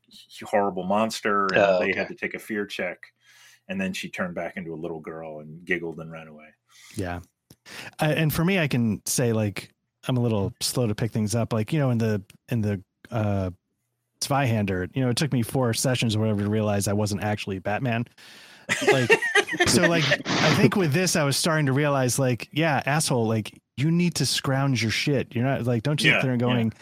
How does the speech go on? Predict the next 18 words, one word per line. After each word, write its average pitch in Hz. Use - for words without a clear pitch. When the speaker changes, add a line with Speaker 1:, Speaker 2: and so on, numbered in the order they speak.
Speaker 3:
"I, 127
I 117
don't 120
have 117
arrows, 123
so 123
I 107
can't 110
act." 123
You 123
need 131
to 120
figure 123
out 110
how 110
to 104
act. 113
Speaker 1:
Right. 76